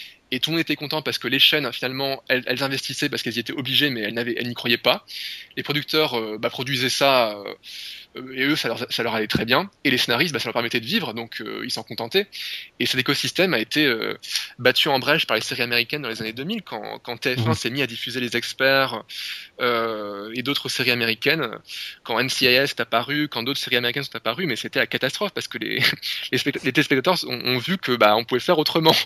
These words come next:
Speaker 1: <laughs> On pouvait faire
Speaker 2: Ouais.
Speaker 1: des séries, euh, plus rythmées, on pouvait faire des séries, euh, euh, au format de cinquante-deux minutes, et, et en deux ans, en fait, entre deux mille cinq et deux mille sept, la fiction française s'est littéralement effondrée, complètement effondrée en termes d'audience.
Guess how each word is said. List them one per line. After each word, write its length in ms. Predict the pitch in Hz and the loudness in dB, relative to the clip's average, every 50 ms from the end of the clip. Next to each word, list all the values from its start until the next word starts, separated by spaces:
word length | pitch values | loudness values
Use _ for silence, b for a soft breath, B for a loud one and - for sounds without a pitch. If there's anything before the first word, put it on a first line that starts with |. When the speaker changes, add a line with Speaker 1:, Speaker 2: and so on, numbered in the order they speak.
| - - | -4 -6
Speaker 1:
<laughs> 220 | - - - - | -8 -8 -8 -10
On 60 | - 131 | -14 -6
pouvait 180 | - 143 131 | -4 -4 -2
faire 120 | - 170 139 | 2 4 6
Speaker 2:
Ouais. 100 | 143 139 | 6 6
Speaker 1:
des 60 | - | 6
séries, 280 | - 139 131 147 170 165 143 | 4 2 2 4 4 4 2
euh, 80 | 127 | 2
plus 180 | 117 - - 156 | 0 -2 -8 -6
rythmées, 300 | 147 147 - - 151 180 | -6 -6 -6 -4 -2 -2
on 80 | 190 | -2
pouvait 120 | 165 147 135 | -2 -4 -4
faire 100 | 143 127 | -4 -4
des 80 | 127 | -2
séries, 400 | 123 - - 135 135 147 156 151 | -4 -4 -4 -4 -4 -2 -2 0
euh, 100 | 135 117 110 - B B B B B B B B B B B - - | 0 0 0 -2 B B B B B B B B B B B -6 -4
euh, 120 | 127 123 | -2 -2
au 40 | 123 | -2
format 180 | - 139 139 143 | -2 0 0 0
de 60 | - | 0
cinquante-deux 300 | 165 151 147 135 127 123 | 0 -2 -2 -4 -6 -6
minutes, 500 | 127 123 127 147 175 202 196 - - - | -6 -6 -4 -2 -2 -2 -2 -4 -8 -8
et, 1080 | 117 107 104 98 107 107 107 113 - 58 60 60 60 58 58 57 - - 58 - - | -6 -6 -6 -4 -6 -6 -2 -2 -2 0 0 0 -2 -2 -4 -4 -6 -6 -6 -4 -4
et 60 | - | -4
en 220 | - 120 117 127 135 | -2 -2 -2 -2 2
deux 280 | 131 156 165 147 - | 2 2 2 4 4
ans, 80 | - 196 | 4 4
en 60 | 160 | 4
fait, 160 | - 185 - | 2 0 -2
entre 160 | 135 - - | -2 -4 -4
deux 100 | 123 135 | -4 -2
mille 120 | 139 139 135 | -2 0 0
cinq 200 | - - 170 160 | 0 0 0 0
et 60 | 143 | 0
deux 80 | 123 123 | -2 -2
mille 160 | 123 123 120 | -4 -2 -2
sept, 360 | - - - - 190 - - - B B B B B B - | -2 2 2 2 2 2 -4 -12 B B B B B B -6
la 80 | - | -4
fiction 240 | - 147 - 165 165 | -4 -2 -2 -2 -2
française 400 | - 147 139 - - 170 175 - - | 0 -2 -2 2 4 4 4 4 0
s'est 140 | - - - | 0 0 0
littéralement 540 | 151 151 - 160 147 143 139 151 156 180 - - | 0 2 2 4 4 4 4 4 0 0 2 2
effondrée, 460 | 160 151 - - 156 139 120 110 104 - _ _ - | 2 2 2 -2 -4 -4 -4 -6 -8 -8 _ _ -10
complètement 400 | - 170 156 170 156 170 170 - | -8 -4 -2 -2 0 0 0 2
effondrée 340 | 160 151 104 - 143 156 165 | 2 0 0 0 -2 0 0
en 100 | 151 135 | 0 0
termes 180 | - 135 127 | 0 -2 -2
d'audience. 420 | 127 123 117 107 104 - - - | -2 -4 -6 -6 -8 -8 -8 -10